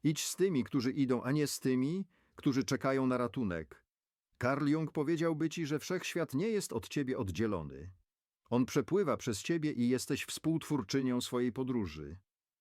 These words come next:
Właściwe połączenie cię nie dopełni, ale odbije miłość, obecność i zgodność, które sama wybrałaś w sobie.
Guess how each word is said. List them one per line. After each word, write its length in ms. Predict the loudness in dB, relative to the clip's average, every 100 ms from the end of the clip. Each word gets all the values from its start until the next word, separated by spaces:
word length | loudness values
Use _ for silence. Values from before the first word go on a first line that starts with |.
| _ _ -10
Właściwe 500 | -2 -2 -2 -4 -2
połączenie 540 | -2 0 0 0 -2 -2
cię 140 | -2
nie 120 | 0
dopełni, 580 | 0 -2 0 0 0 0
ale 200 | 0 0
odbije 380 | 0 0 2 2
miłość, 580 | 4 2 2 -2 -6 -4
obecność 800 | -2 -2 -4 -6 -6 -8 -14 -10
i 100 | -4
zgodność, 540 | -2 -2 -2 -4 -6 -2
które 220 | 0 0
sama 260 | 0 0 0
wybrałaś 500 | 0 0 -2 -4 -6
w 80 |
sobie. 400 | -6 -6 -8 -12